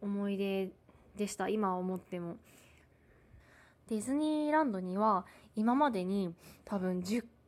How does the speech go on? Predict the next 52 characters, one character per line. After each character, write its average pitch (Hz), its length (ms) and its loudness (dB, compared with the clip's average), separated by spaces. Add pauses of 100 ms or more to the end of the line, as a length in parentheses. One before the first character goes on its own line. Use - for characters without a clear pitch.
(120)
回 330 300 6
は 226 200 8
行 208 80 2
っ 208 60 -16
た 240 200 0
こ 277 140 2
と 262 140 4
な 240 220 4
い 277 100 4
と 214 160 -2
思 226 340 4
う 220 40 2
ん 208 140 0
で 202 120 0
す - 220 -8
け 196 160 -6
ど、 254 140 2
十 220 180 0
回 302 320 6
近 - 320 6
く - 100 -4
は - 140 -2
多 208 100 -2
分、 190 240 -6 (460)
え - 20 0
ー、 202 80 2
行 208 100 2
っ 208 40 -18
て 233 120 4
る 233 120 6
と 208 100 0
思 180 160 -4
い 180 80 -4
ま 185 220 -2
す。 - 100 -14 (840)
も 185 460 -6
う、 190 40 -12 (380)
何 311 180 2
回 302 220 6
行 277 80 0
っ - 40 -20
て 285 200 -2
も、 311 220 2 (220)
こ - 100 -18
う、 - 20 -14
新 233 260 0
鮮 240 160 0
な 226 140 2
気 226 100 -2
持 214 160 2
ち 214 140 -4
で、 214 280 0